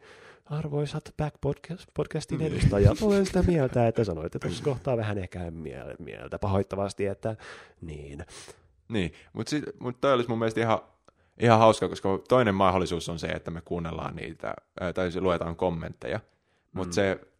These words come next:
Speaker 2: on mun mielestä kivempaa, että me kuullaan ihan niinku oikea ihminen puhumassa. Koska tekst-, YouTube-kommentit, niin välillä saattaa tuntua meidän semmoisilta, että jotain heittereitä ne on, ei ne oo mitään. Ja näin edespäin. Mut jos olisi semmonen oikea ihminen, joka on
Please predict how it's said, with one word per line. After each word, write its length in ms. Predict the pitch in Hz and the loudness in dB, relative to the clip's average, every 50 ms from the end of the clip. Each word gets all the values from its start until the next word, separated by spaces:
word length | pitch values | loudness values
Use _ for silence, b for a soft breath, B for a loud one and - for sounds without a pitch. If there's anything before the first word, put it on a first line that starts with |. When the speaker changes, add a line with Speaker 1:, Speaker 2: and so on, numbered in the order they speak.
| _ - | _ -6
Speaker 2:
on 120 | 110 104 | -4 -2
mun 140 | 101 107 107 | -2 -2 -2
mielestä 200 | 104 104 - - | -2 -4 -4 -4
kivempaa, 500 | - 135 113 92 85 82 - - 82 - | -2 0 0 0 -2 -2 -6 -6 -6 -6
että 160 | - - - | -8 -8 -12
me 40 | - | -6
kuullaan 400 | - 92 92 87 87 87 82 85 | -2 -2 0 0 0 -2 -4 -4
ihan 160 | 87 90 85 | -4 -4 -4
niinku 280 | 85 82 - 73 - - - | -6 -6 -8 -10 -8 -2 2
oikea 380 | 101 95 90 - 90 87 85 - | 2 2 2 0 -2 -4 -2 -2
ihminen 480 | 92 92 90 87 82 82 - - - - | -2 -2 -2 -4 -6 -8 -10 -12 -10 -10
puhumassa. 560 | - 85 82 82 - - - - - - - - _ _ _ _ _ _ | -10 -10 -10 -10 -12 -12 -16 -16 -16 -18 -18 -20 _ _ _ _ _ _
Koska 400 | - 90 - - 95 87 - _ _ _ _ _ _ - | -18 -10 -2 0 0 0 -2 _ _ _ _ _ _ 0
tekst-, 440 | 127 123 123 - - - - - 120 | 0 0 0 -6 -14 -14 -10 -4 2
YouTube-kommentit, 840 | 139 139 127 - 104 - - - 117 110 107 101 98 92 98 95 - | 2 4 4 2 0 0 0 0 0 2 2 -2 -2 0 -2 -2 -2
niin 160 | - 92 90 | -4 -4 -2
välillä 260 | 92 98 95 90 87 | 0 0 0 -2 -2
saattaa 360 | 85 87 90 82 - 82 85 82 | -2 -4 -6 -4 -2 -4 -2 -2
tuntua 340 | 90 90 85 82 87 87 | -2 -4 -2 -2 -2 -2
meidän 200 | 85 82 80 80 | -2 -4 -6 -6
semmoisilta, 440 | 78 - 82 85 85 - - - - 85 | -8 -8 -8 -8 -8 -8 -6 -6 -6 -8
että 120 | - - | -8 -8
jotain 220 | - - - - | -8 -8 -8 -8
heittereitä 500 | - - - - - - - 60 57 - - | -6 -8 -10 -8 -10 -10 -8 -8 -10 -10 -10
ne 80 | 85 71 | -8 -8
on, 80 | 67 69 - - | -8 -8 -8 -10
ei 60 | - | -10
ne 80 | 50 50 | -10 -10
oo 60 | - - | -12 -12
mitään. 280 | - - - - - - _ _ _ _ _ _ _ _ _ _ _ _ _ _ _ _ _ _ _ - | -12 -10 -10 -10 -12 -14 _ _ _ _ _ _ _ _ _ _ _ _ _ _ _ _ _ _ _ -12
Ja 60 | 92 85 | -10 -8
näin 200 | 80 80 80 - | -8 -10 -10 -14
edespäin. 380 | - - - - - - - | -16 -18 -12 -10 -8 -8 -8
Mut 200 | - - - _ _ _ - | -10 -12 -14 _ _ _ -6
jos 180 | 139 135 - - | -6 -6 -6 -8
olisi 140 | 160 147 - | -8 -8 -8
semmonen 240 | 156 156 151 151 160 | -8 -8 -6 -4 -2
oikea 300 | 165 156 147 - 139 135 | -2 -4 -2 -2 -2 -2
ihminen, 360 | 135 131 131 123 110 101 98 | -2 -2 -4 -4 -4 -4 -4
joka 240 | 101 101 - 110 107 | -4 -4 -4 -6 -6
on 160 | 101 - | -6 -8